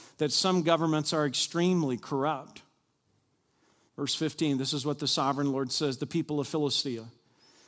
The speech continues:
have acted against Judah out of bitter revenge." And somebody say it. And what? Long-standing contempt. See, what was unique about the,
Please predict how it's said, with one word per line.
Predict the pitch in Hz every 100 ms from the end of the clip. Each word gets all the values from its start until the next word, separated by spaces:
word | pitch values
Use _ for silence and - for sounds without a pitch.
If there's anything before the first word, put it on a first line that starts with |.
| _ _
have | - 147
acted | 135 143 160 147
against | 147 147 139
Judah | 127 151 123 98 98 _ _ _ _ _ _ _ _ _ - - _ _ -
out | 151
of | 135 120
bitter | 175 202 214
revenge." | 202 196 143 160 143 131 123
And | 139
somebody | 196 196 165
say | - 151 117
it. | - - _ 135
And | 135
what? | 151 233 247 - _ _ _ _ _ _ _ _ _ _ _ _ _ _ _ _ _ -
Long-standing | 104 104 127 151 143 117 107 - - 110 104 101 95
contempt. | - 90 - 82 - - _ _ _ _ _ _ _ _ _ _ _ _ _ _ _ _ _ _ _ _ _ _ _ -
See, | - 220
what | 247 226
was | 190
unique | 208 208 294 277
about | 220 185 170 170 165
the, | 151 143 135